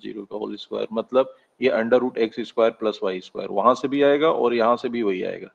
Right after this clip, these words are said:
So r equal to, चूंकि यह मॉडुलस value है, तो ये this is equal to distance है, तो ये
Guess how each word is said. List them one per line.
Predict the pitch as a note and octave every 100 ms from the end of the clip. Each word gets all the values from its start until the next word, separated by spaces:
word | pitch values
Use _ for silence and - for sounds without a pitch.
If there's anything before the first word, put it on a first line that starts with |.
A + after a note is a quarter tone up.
| _ _ _ _ -
So | A#2+ B2 - G2+
r | G#2+ B2+ B2+
equal | - G#2+ G2 -
to, | - C#3+ D#3
चूंकि | G#2+ G#2+ A#2
यह |
मॉडुलस | G#2+ G#2 G#2 A#2+ A#2+
value | A#2 A2 A#2+ C3
है, | D3+ _ _ _ _ _ G#2+
तो | - -
ये | G#2+
this | F#2+ G2+ A#2+
is | A2+ G#2
equal | - G2+ G2+ B2+
to | C#3+ G2+
distance | G2+ - G#2+ A#2+ -
है, | C3
तो | C3+ -
ये | G2+